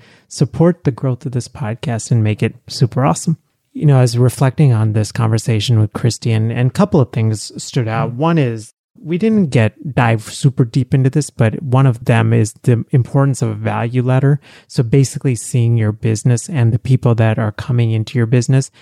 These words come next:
and seeing that there are low tier, mid tier, high tier, and ultra high tier prices and offerings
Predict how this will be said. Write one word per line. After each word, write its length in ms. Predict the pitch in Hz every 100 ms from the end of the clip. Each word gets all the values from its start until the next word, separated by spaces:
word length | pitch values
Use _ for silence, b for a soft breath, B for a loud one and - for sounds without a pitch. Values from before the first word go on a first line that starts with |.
| B B
and 200 | 127 113
seeing 560 | - 131 127 127 120
that 240 | 113 110 -
there 200 | 120 113
are 520 | 113 110 110 110 117 _ _
low 560 | - 127 117 127 135 139
tier, 540 | - - 135 131 123
mid 340 | 117 117 123 _
tier, 400 | - 131 120 113
high 320 | - - 123
tier, 380 | 120 - 123 110
and 100 | 107
ultra 340 | 113 - 120
high 260 | 104 131 120
tier 500 | - 135 127 123 - _ _ _
prices 560 | - 127 120 - 127 113
and 100 | 107
offerings 640 | 107 110 - 120 110 107